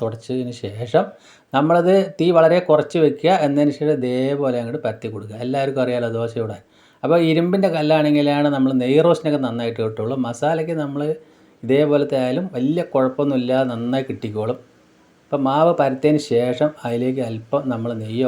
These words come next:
ഓയിലോ ഒന്ന് സ്പ്രെഡ് ചെയ്ത് കൊടുക്കുക. എന്നിട്ട് ഫ്ലെയിം അല്പം കൂട്ടി കൊടുത്താൽ മതി. ഇപ്പം തന്നെ കണ്ടില്ല, അത് വിട്ട് വന്നിട്ടുണ്ട്. അപ്പോൾ ഇനി അതിലേക്ക് മസാല ഇതേപോലെ വെച്ച് നല്ലപോലെ ഒന്ന് പരത്തി കൊടുത്ത് ഒരു മിനിറ്റ് ഒന്ന് ചൂടാവട്ടെ. എന്നതിന്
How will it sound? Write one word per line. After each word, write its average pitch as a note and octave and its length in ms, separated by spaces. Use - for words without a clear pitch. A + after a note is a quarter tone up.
ഓയിലോ A#2 240
ഒന്ന് A#2 140
സ്പ്രെഡ് G#2+ 240
ചെയ്ത് A2+ 140
കൊടുക്കുക. C3 260
എന്നിട്ട് D3+ 220
ഫ്ലെയിം D3 300
അല്പം C#3 320
കൂട്ടി C3 240
കൊടുത്താൽ A2+ 320
മതി. A#2 160
ഇപ്പം F#3+ 220
തന്നെ F3+ 200
കണ്ടില്ല, C#3+ 280
അത് C3+ 160
വിട്ട് - 340
വന്നിട്ടുണ്ട്. C3+ 500
അപ്പോൾ E3 220
ഇനി G3 220
അതിലേക്ക് E3 360
മസാല C#3+ 360
ഇതേപോലെ B2+ 560
വെച്ച് A2+ 140
നല്ലപോലെ B2 720
ഒന്ന് A#2+ 220
പരത്തി A2+ 300
കൊടുത്ത് A#2 260
ഒരു C3 180
മിനിറ്റ് A#2+ 240
ഒന്ന് B2 120
ചൂടാവട്ടെ. A2 560
എന്നതിന് D3+ 380